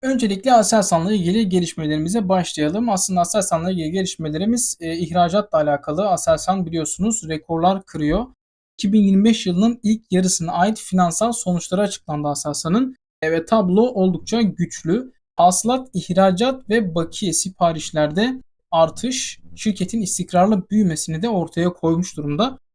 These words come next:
Enflasyon muhasebesine göre hasılat geçen yılın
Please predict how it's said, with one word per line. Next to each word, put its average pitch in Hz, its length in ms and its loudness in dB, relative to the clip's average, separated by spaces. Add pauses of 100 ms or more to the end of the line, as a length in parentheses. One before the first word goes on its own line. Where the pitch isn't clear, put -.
(140)
Enflasyon 214 580 2
muhasebesine 233 720 2
göre 202 300 2
hasılat 190 680 -2
geçen 175 340 0
yılın 185 420 0